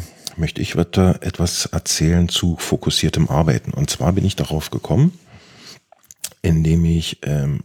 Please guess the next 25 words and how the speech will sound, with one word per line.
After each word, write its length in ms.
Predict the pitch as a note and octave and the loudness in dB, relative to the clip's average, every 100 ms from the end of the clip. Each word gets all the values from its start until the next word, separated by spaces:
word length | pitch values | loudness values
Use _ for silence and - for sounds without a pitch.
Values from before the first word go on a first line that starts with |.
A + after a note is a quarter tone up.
| - | -8
eine 400 | D2 D2 D2 C#2 - | -4 -2 0 -2 2
E-Mail 320 | A#2 D3 C3 | 4 4 4
von 180 | - F2+ | 2 0
YouTube 460 | D3 - A#2 - - | 0 0 -2 -2 -2
in 80 | |
meinem 180 | F#2 F2 | 0 2
Postfach 400 | F2+ F2 - D2 | 2 -2 -2 -6
vorfand. 560 | - E2+ - D#2+ F2 - _ _ _ _ - - - - - - | -2 -2 0 -2 -2 -6 _ _ _ _ -20 -20 -20 -20 -12 -4
Und 140 | E2+ | -4
zwar, 480 | - D#2 E2+ F2 - | 0 2 4 2 0
äh, 200 | D#2+ D2+ | -2 0
wies 160 | E2 - | -2 -2
mich 160 | D2+ | -2
diese 240 | F#2 F#2+ F2+ | 2 2 4
darauf 240 | E2+ E2 | 4 4
hin, 200 | A2 C3 | 2 2
dass, 300 | - E2+ - | 2 -2 -2
ähm, 440 | - D#2+ D#2 D2 - | -2 0 0 -2 -4
Elmar 340 | - G#2+ G#2 | 0 2 2
Studio 420 | - F2 E2+ E2+ | -2 0 0 0
ein 120 | B1 D2+ | 0 -2
neues 240 | D#2 D#2+ | -2 -2
Video 220 | F2 D#2 | -2 -2
hochgeladen 600 | C2+ C2+ C#2 A#1+ G#1+ A1 | -4 -8 -6 -6 -6 -8
hat. 160 | - | -12